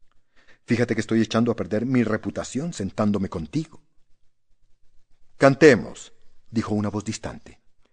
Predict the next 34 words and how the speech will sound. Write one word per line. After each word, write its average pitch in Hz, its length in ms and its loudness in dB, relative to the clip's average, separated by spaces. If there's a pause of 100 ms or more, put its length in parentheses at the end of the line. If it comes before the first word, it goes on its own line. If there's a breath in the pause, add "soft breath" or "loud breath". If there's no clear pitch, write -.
(300)
"Himno 165 400 8
número 151 280 4
ciento 156 440 2
noventa 151 320 4
y 143 60 4
siete." - 540 2 (1700)
El 120 120 4
órgano 110 300 6
comenzó 104 360 -2
a 101 40 2
resollar, 95 560 -4 (340 loud breath)
y 131 100 -2
todo 160 300 4
el 135 80 2
mundo 147 280 0
se - 120 -2
levantó, 110 520 0 (220 soft breath)
abrió 110 300 4
los - 180 -2
libros 110 360 2
y 113 60 -2
carraspeó. 98 640 -4 (680)
Entonces 156 600 4
la 139 80 10
voz 135 180 6
nasal 135 380 2
de 117 100 2
Parson 117 480 4
Bates 117 400 2 (460 soft breath)
se 120 260 6
elevó 117 260 4
sobre 120 260 0
el 117 100 4
rumor. 104 460 -2